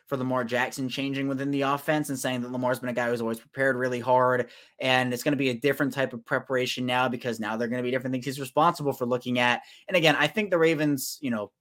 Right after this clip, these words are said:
Greg Roman, whatever, did Lamar a little bit of a disservice by not giving him that freedom earlier.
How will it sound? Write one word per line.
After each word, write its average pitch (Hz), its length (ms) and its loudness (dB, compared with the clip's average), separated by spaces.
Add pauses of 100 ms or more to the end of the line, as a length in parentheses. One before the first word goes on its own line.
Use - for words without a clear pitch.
(260)
Greg 135 220 2
Roman, 127 220 2
whatever, 117 320 0
did 135 360 0
Lamar 131 260 2
a 123 40 2
little 123 180 0
bit 120 100 0
of 113 80 -6
a 117 80 -2
disservice 113 560 -4
by 107 140 -6
not 110 240 -4
giving 113 220 -4
him 110 160 -4
that 110 140 -6
freedom 110 300 -4
earlier. 113 520 -2